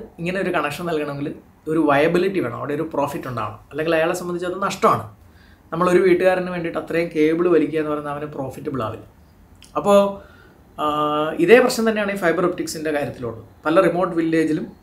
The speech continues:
fiber optics എത്താത്തതിൻ്റെ കാരണം ഇത്തരത്തിലുള്ളൊരു വയബിലിറ്റി ഇല്ലാത്തതുകൊണ്ടാണ്. പിന്നെ രണ്ടാമത്തെ ഒരു പ്രശ്നം എന്ന് വെച്ച് കഴിഞ്ഞാൽ ഈ മൊബൈൽ ടവറുകൾ തമ്മിൽ ബന്ധ്, നമ്മുടെ കേരളത്തിലെ തന്നെ നാൽപത് ശതമാനം ടവറുകൾ ഇനിയും fiber optic കണക്ടിവിറ്റിയിൽ എത്തിയിട്ടില്ല.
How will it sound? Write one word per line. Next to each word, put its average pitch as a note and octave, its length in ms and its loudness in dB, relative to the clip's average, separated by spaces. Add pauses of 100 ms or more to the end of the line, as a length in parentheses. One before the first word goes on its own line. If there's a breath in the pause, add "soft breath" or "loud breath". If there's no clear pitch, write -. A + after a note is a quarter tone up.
(300)
fiber D3+ 240 0
optics E3+ 340 -2
എത്താത്തതിൻ്റെ E3+ 540 2
കാരണം D3+ 340 2
ഇത്തരത്തിലുള്ളൊരു D3 640 -4
വയബിലിറ്റി C#3 480 0
ഇല്ലാത്തതുകൊണ്ടാണ്. G#2+ 540 -8 (580 soft breath)
പിന്നെ G3 220 6
രണ്ടാമത്തെ G3+ 480 4
ഒരു G#3+ 80 4
പ്രശ്നം F#3 280 -2
എന്ന് F3+ 100 -4
വെച്ച് E3+ 140 -4
കഴിഞ്ഞാൽ D#3+ 260 -2
ഈ D#3 160 0
മൊബൈൽ D3+ 540 0
ടവറുകൾ E3+ 440 2
തമ്മിൽ C#3 340 -2
ബന്ധ്, B2 320 -6 (120)
നമ്മുടെ C#3+ 380 0
കേരളത്തിലെ D#3 420 0
തന്നെ D3+ 140 0
നാൽപത് D#3 560 -2
ശതമാനം D#3 480 -4
ടവറുകൾ C#3+ 500 2 (680 soft breath)
ഇനിയും G3 340 4
fiber D#3+ 340 2
optic F3 260 -2
കണക്ടിവിറ്റിയിൽ D3 640 -2
എത്തിയിട്ടില്ല. - 380 -8